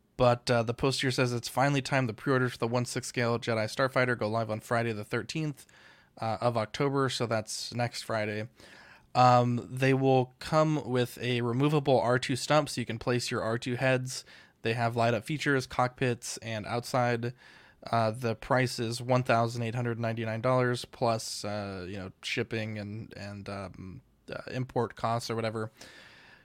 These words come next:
Um, the part that I didn't quite understand was, "As always, first come, first serve. Please support this so we can move ahead and make this because it's going to be tight. We need you."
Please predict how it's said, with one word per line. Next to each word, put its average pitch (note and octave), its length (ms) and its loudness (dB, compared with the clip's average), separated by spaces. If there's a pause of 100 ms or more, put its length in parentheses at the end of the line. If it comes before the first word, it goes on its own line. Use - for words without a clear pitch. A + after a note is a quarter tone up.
(200)
Um, A#2 560 4 (280)
the C#3 120 6
part G#3+ 280 4
that A3 120 2
I G3+ 80 8
didn't D3 300 2
quite D#3 300 2
understand D3 440 0
was, A#2+ 180 0
"As B2 100 0
always, C#3 240 4
first C3+ 220 0
come, C3+ 140 2
first B2 220 -2
serve. C#3+ 320 2
Please C3 220 -2
support B2 320 -4
this A#2 160 -6
so A#2 100 -8
we A2 80 -6
can A#2 160 -6
move A2 140 -6
ahead A#2 360 -4 (440)
and A2+ 160 -4
make B2 180 -2
this A#2 160 -2
because A2+ 300 -4
it's G#2+ 80 -10
going A#2+ 180 -2
to A2+ 60 -4
be G#2+ 100 -8
tight. A2+ 400 -4
We G#2+ 100 -8
need G#2+ 240 -10
you." F2 160 -10